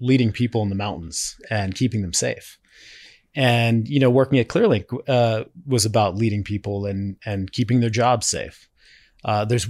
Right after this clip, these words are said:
one key difference, though, between leading people in the mountains and leading people in the office. And that is that most of the time, your life's not on the line. And that was a tough lesson for me to learn.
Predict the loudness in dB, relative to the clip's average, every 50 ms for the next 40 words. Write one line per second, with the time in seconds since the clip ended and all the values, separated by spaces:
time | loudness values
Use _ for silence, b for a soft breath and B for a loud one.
0 | -4 -2 0 2 2 2 0 0 -2 -2 -2 0 2 2 0 0 -2 -6 -4 -4
1 | -4 -4 -4 -8 -8 -12 _ _ _ _ _ _ _ _ _ _ _ -4 -2 0
2 | 2 4 4 4 4 4 2 2 0 0 0 0 2 2 2 2 2 0 0 0
3 | 0 0 -2 -2 -4 -4 -6 -8 -8 -8 -8 -8 -8 -10 -10 -12 -12 -10 -10 -8
4 | -8 -10 -12 _ _ _ _ _ _ _ _ _ _ -2 0 2 4 4 4 4
5 | 4 4 2 2 0 -4 _ _ _ _ _ _ 0 4 4 6 6 4 4 0
6 | 0 2 2 2 4 4 2 2 0 0 -2 -2 -4 -4 -4 -6 -6 -6 -8 -8
7 | -10 -12 -12 -14 -16 -20 _ _ _ _ _ _ _ _ b b b b b b
8 | b b 2 4 4 4 6 4 4 4 2 2 2 2 2 2 2 2 2 0
9 | -2 -2 0 0 0 0 0 -2 -2 -4 -4 -8